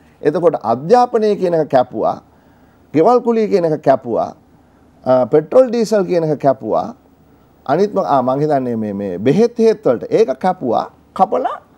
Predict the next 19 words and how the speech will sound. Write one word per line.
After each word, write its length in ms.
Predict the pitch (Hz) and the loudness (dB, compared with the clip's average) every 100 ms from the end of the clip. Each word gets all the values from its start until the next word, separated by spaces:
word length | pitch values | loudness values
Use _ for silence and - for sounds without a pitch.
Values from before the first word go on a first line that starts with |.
| - | -4
අර 180 | 185 | -2
මම 260 | 214 180 220 | 0 -2 -2
කියපු 520 | 220 240 214 220 175 - | -2 0 0 -2 -4 -2
අවසාන 560 | 123 226 370 392 247 | -2 -2 0 -2 0
කෑල්ල 200 | 233 277 | -2 -2
දැම්මා. 420 | 466 427 403 - - _ - _ _ _ _ _ _ _ _ - | 0 -2 -4 -6 -12 _ -20 _ _ _ _ _ _ _ _ -4
දැම්මහම 480 | 120 127 208 254 240 | 0 0 2 0 0
මිනිස්සු 440 | 143 175 359 - 403 | 0 -2 -2 2 2
හිතුවා 580 | 262 156 117 87 87 - _ _ _ _ | 2 0 0 0 -2 -10 _ _ _ _
මම 320 | 127 147 196 269 | 2 4 4 -2
කිව්වා 320 | 302 294 233 | -2 0 0
කියලා 420 | 156 127 107 - - _ _ _ | 0 0 0 -4 -8 _ _ _
ආර්ථික 360 | - 226 269 240 | -2 -2 -2 -2
වර්ධනය 440 | 247 240 233 240 | 2 2 0 -2
මයින්නේ 300 | 240 240 320 | -2 -2 -4
මේකෙන් 380 | 392 440 427 185 | -4 -4 -4 -6
කියලා. 300 | 104 95 - - _ _ _ _ _ _ _ - | -8 -14 -16 -20 _ _ _ _ _ _ _ -2
ඒකද 300 | 196 262 240 | -2 0 0
සදාචාරය? 640 | 226 247 330 403 403 415 | 0 2 0 0 -4 -6